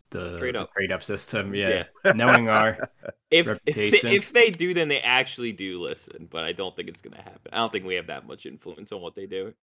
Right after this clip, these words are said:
Speaker 2: I know
Speaker 1: Yeah.
Speaker 2: someone
Speaker 3: No.
Speaker 2: from there probably listens, but
Speaker 1: Yeah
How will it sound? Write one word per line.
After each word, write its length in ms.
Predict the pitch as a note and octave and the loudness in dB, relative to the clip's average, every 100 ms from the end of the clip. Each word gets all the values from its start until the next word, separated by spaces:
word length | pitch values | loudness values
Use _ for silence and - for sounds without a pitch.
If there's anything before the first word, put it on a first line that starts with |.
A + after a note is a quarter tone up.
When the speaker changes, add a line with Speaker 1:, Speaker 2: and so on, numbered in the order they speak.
| - | -6
Speaker 2:
I 100 | C3+ | 2
know 120 | D#3 | 2
Speaker 1:
Yeah. 40 | |
Speaker 2:
someone 320 | D3+ C#3 B2+ A2+ | 2 0 -2 -2
Speaker 3:
No. 80 | |
Speaker 2:
from 140 | A#2+ F2+ | -6 -6
there 160 | F2 | -8
probably 320 | E2+ F#2 F2+ E2+ | -6 -8 -8 -8
listens, 480 | E2+ - F2+ E2+ - | -8 -10 -20 -18 -18
but 200 | B1+ - _ _ _ _ _ - | -18 -18 _ _ _ _ _ -18
Speaker 1:
Yeah 220 | - | -16